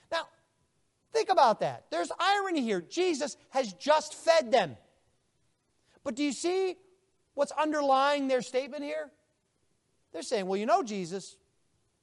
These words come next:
that was a good meal and all, but it seems to me you got about another thirty-nine years, eleven months, and thirty days worth of bread to provide."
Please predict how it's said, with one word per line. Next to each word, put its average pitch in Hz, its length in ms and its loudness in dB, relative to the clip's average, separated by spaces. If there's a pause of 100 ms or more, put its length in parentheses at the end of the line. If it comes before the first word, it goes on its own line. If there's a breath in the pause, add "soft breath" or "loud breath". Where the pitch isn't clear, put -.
(140)
that 302 140 2
was 330 120 -2
a 285 40 0
good 247 160 -4
meal 277 280 0
and 180 80 -2
all, 135 200 -4
but 151 240 -8
it 160 60 -20
seems 330 260 -10
to 262 60 -6
me 220 560 -4 (600)
you 233 160 -8
got 294 280 4
about 226 480 4
another 196 400 2
thirty-nine 247 840 0
years, 160 560 -4
eleven 208 540 2
months, 175 420 0
and 160 180 -10
thirty 220 360 0
days 180 420 -2
worth 165 260 -6
of 139 120 -8
bread 160 260 -2
to 120 60 -12
provide." 113 500 -18